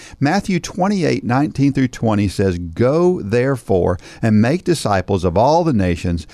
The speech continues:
baptizing them in the name of the Father, and of the Son, and of the Holy Spirit,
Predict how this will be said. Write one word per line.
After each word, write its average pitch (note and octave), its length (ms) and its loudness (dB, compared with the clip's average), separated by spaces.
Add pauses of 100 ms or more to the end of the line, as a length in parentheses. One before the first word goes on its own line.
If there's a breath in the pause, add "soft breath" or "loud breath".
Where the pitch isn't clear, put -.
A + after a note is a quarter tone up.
(200 loud breath)
baptizing G#2+ 840 0
them E2+ 220 0
in F2+ 100 0
the F#2+ 80 2
name B2 340 2
of A2 60 0
the F2+ 120 -2
Father, D3+ 560 0 (340 loud breath)
and G#2 120 0
of F#2+ 80 0
the F#2 80 -4
Son, C#3 520 0 (200 soft breath)
and A2 100 0
of G#2 80 0
the F#2 100 0
Holy A2+ 280 2
Spirit, F2+ 480 -2